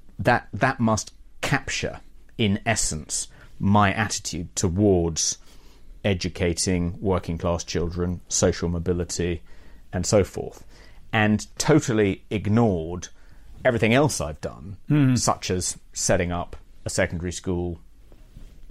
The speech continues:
Speaker 1: um, which, you know, um, educates lots of disadvantaged children and in which they do very well. Why is that? Why, why should someone be judged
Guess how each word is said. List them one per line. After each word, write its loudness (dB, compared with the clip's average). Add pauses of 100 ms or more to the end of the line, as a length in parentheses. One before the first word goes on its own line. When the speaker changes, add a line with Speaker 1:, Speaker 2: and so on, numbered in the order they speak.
Speaker 1:
um, 0 (120)
which, 0 (840)
you 0
know, -4 (420)
um, -4
educates -4 (360)
lots -2
of -4
disadvantaged -4
children -2
and -4 (100)
in -2
which -6
they -4
do -2
very -2
well. 4 (760)
Why 4
is 4
that? 0
Why, 0
why 2
should 2
someone -2
be 0 (180)
judged 0